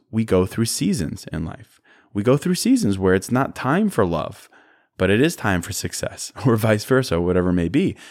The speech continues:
But when we're in forcing mode, we tend to lose sight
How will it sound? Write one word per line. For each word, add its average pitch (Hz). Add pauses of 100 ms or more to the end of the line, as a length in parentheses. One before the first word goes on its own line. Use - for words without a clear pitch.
(160)
But 98
when 113
we're 165
in 135
forcing 113
mode, 82 (460)
we 104
tend 123
to 123
lose 92
sight 80